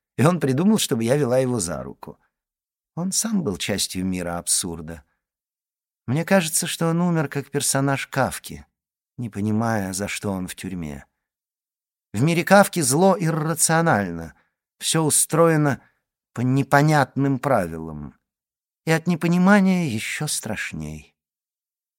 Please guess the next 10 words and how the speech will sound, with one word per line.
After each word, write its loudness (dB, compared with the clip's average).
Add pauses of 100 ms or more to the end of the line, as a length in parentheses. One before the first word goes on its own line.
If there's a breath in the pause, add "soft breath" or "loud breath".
(220)
«Кафка -2
тоже 4
был 6
в 2
вас 0
влюблен?» — -4 (680)
перебила -4
Алиса. -6 (1120)
Н 4
Н 6